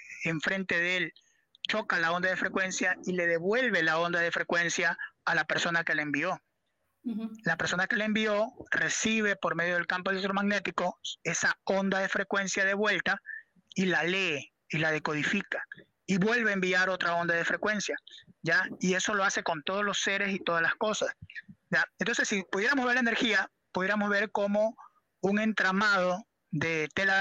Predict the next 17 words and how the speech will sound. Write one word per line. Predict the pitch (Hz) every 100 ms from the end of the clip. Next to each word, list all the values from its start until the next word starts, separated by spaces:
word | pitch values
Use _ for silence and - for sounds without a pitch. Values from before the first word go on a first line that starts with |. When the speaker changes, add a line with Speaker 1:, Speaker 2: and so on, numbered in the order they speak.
| 202
Speaker 1:
araña | 202 170 180 _ _ - - -
por | 165 -
todos | 208 185
lados, | 226 220 139 - - - - 202 208 _ -
¿ya? | 170 208 208 214 - _ _ _ _ -
Yendo | 202 233 240 262
y |
viniendo, | 208 208 220 180 147
yendo | 165 185 190
y |
viniendo, | 196 190 220 185 139
yendo | 151 180 185
y |
viniendo, | 180 190 180 147
yendo | 151 160
y | 170
viniendo. | 175 196 170